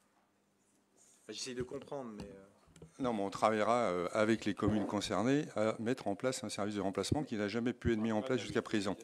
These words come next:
Speaker 2: Ouais, ça peut être un service de mu-, mu-, service mutualisé. Ouais. Il a, c'est
Speaker 1: Support ville.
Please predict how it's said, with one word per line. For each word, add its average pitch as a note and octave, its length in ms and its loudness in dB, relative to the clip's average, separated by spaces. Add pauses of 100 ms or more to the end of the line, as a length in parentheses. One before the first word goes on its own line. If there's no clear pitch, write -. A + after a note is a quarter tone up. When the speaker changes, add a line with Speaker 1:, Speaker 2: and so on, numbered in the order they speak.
(920)
Speaker 2:
Ouais, G2 140 -6 (100)
ça - 160 -12
peut A2+ 100 -6
être G#2 100 -6
un G2 60 -6
service G2+ 300 -2
de F#2+ 60 -2
mu-, F#2 120 -4 (520)
mu-, G#2 140 -4 (120)
service A#2+ 360 2
mutualisé. A2 480 0 (320)
Ouais. F#2+ 140 -4 (680)
Il F#2+ 100 -4
a, G2 80 -2 (400)
c'est - 260 -12
Speaker 1:
Support F#3 340 -4
ville. D#3 300 -10